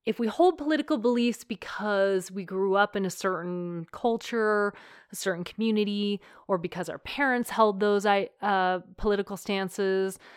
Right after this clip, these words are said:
because that's what we are around, and we're not really conscious of where our political beliefs are, they might not match our values. And if they don't match our values, then we aren't really being honest with ourselves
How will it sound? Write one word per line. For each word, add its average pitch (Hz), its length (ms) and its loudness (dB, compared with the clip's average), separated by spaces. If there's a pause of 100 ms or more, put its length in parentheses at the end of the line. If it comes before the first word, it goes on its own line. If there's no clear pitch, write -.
(260)
because 196 380 0
that's 185 440 6
what 190 220 -2
we 185 140 -2
are 175 280 -2
around, 180 640 -4 (720)
and 240 200 0
we're 233 140 4
not 240 280 4
really 233 640 -2 (160)
conscious 226 920 0
of 208 340 2
where 196 180 4
our 190 60 4
political 190 460 -4
beliefs 170 420 -4
are, 240 400 10
they 220 200 2
might 226 360 2
not 226 280 2
match 208 420 2
our 190 160 2
values. 196 640 -2 (380)
And 220 160 4
if 226 120 2
they 226 140 8
don't 233 460 2
match 226 340 4
our 202 140 6
values, 196 580 4
then 196 240 -2
we 196 220 -2
aren't 240 240 2
really 233 260 -2
being 190 300 -2
honest 269 520 0
with 170 200 -4
ourselves - 600 -6